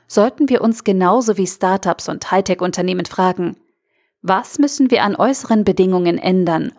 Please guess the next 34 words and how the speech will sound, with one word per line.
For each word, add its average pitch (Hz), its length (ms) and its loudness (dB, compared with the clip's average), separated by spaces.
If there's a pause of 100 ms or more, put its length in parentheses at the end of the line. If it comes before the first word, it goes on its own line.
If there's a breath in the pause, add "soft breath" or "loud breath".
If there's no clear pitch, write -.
(200 soft breath)
um 190 220 -4
wieder 180 180 0
einen 175 220 -2
positiven 190 680 0
Veränderungswillen 185 960 0
in - 100 -8
unserer 170 260 -2
Gesellschaft 180 540 0
zu 180 80 2
erzeugen? - 560 -2 (1120 loud breath)
Aber 233 180 0
vielleicht 240 540 0
müssen 277 320 0
wir 175 120 2
ja 175 160 2
gar 180 260 0
nicht 165 280 -6
alles 180 300 0
ändern. 233 460 0 (420)
Vielleicht 180 480 -2
reicht 185 240 -2
es 214 160 0
ja, 190 300 2
wenn 180 140 0
die 175 100 -2
Europäische 175 640 2
Union 208 500 0
den - 160 -4
Veränderungswilligen 185 1200 0
eine 165 300 -6
Region 196 420 2
zur 202 140 -2
Verfügung 190 480 0
stellt, 185 400 0